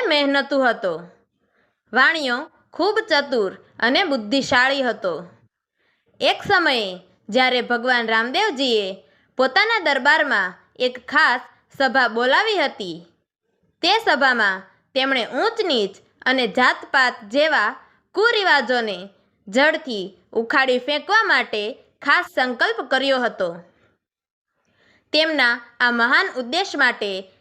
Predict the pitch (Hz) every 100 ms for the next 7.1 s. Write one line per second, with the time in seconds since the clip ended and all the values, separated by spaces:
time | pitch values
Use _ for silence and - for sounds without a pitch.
0 | _ 240 233 233 240 403 392 277 262 269
1 | - _ 247 302 311 269 180 - - 240
2 | 311 427 285 277 233 220 - 240 220 392
3 | - 269 262 269 254 220 220 196 170 170
4 | _ _ _ _ _ _ _ - 277 294
5 | 285 247 254 240 220 226 226 330 320 226
6 | 240 - _ - 226 240 392 320 247 226
7 | 190